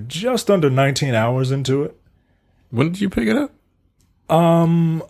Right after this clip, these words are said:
Speaker 1: I bought the super duper uber ultimate, uh, Ultimate Team, uh, <laughs> day one edition. That bullshit where they're like, "Oh, you could play it three days early, but it's the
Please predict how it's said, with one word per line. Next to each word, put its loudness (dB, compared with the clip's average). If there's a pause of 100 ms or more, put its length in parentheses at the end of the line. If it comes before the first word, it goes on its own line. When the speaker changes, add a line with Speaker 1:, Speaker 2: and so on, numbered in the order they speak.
Speaker 1:
I 2
bought 0
the 2
super -2
duper -2
uber 2
ultimate, 0 (320)
uh, -2
Ultimate -2
Team, -2 (100)
uh, -8 (400)
<laughs> -14
day 2
one -4
edition. -2 (560)
That 0
bullshit 2
where -4
they're -4
like, -4 (560)
"Oh, 2
you -4
could -2
play 2
it 0
three -4
days 2
early, 2
but -2
it's -6
the -6